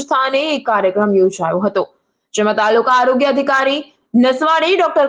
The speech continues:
કૌશલ પટેલ, જિલ્લા ટી બી એચ બી આઈ કોઓર્ડિનેટર વાલસિંહભાઈ રાઠવા,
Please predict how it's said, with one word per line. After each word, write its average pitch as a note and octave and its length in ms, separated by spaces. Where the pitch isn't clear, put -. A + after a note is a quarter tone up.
કૌશલ B3 400
પટેલ, B3 320
જિલ્લા C#4 240
ટી D4+ 240
બી D#4 220
એચ B3 180
બી C4 160
આઈ C#4 240
કોઓર્ડિનેટર A3+ 760
વાલસિંહભાઈ G3+ 500
રાઠવા, G#3+ 380